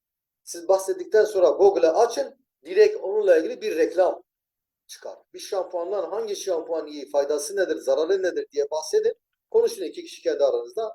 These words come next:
Google'ı açın, direkt onun reklamıyla yüzleşirsiniz. Takip ediyorlar. Dolayısıyla internet üzerinde istedikleri kişileri istediği şekilde yönlendiriyorlar.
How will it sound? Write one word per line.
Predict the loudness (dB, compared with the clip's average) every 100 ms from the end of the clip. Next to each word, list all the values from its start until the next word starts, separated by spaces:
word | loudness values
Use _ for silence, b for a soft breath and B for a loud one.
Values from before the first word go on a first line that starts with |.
| 2
Google'ı | 4 6 4
açın, | 2 0 -4 -14 _ _ _ _ -16
direkt | -4 -4 2
onun | 2 4
reklamıyla | 2 2 -4 -2 -4
yüzleşirsiniz. | -4 -14 -18 -20 -20 _ _ _ _ _ -10
Takip | -8 -4 -2
ediyorlar. | -2 -4 -10 -12 -14 _ _ _ -2
Dolayısıyla | 4 4 4 2 2
internet | -2 -6 -2 -2 -2
üzerinde | -4 -4 -4
istedikleri | -6 -8 -10 -8 -4 -4
kişileri | -6 -8 -2 -2
istediği | -2 -10 -10 -10 -8
şekilde | -4 -4 0 -2 2
yönlendiriyorlar. | 2 2 -2 -4 0 0